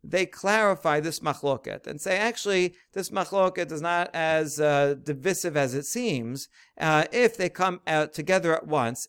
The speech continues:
everyone would agree that they are tameh." Um, good.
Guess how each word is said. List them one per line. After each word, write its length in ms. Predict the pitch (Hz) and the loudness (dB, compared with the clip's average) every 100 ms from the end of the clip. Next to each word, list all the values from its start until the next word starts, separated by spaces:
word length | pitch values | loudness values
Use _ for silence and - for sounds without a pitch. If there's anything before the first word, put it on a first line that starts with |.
| - | 2
everyone 420 | 220 226 190 165 | 2 2 0 0
would 140 | 156 | 0
agree 320 | 147 143 160 165 | -2 -2 -4 -2
that 240 | 147 - | -2 0
they 200 | 147 143 | 0 0
are 440 | - 143 143 143 - _ - | 2 4 4 2 -8 _ -8
tameh." 460 | 156 156 160 107 - _ _ _ _ _ _ _ _ _ - - | -2 2 2 0 -6 _ _ _ _ _ _ _ _ _ -14 -2
Um, 400 | 127 117 113 110 _ _ | 0 0 -2 -10 _ _
good. 220 | 135 | -6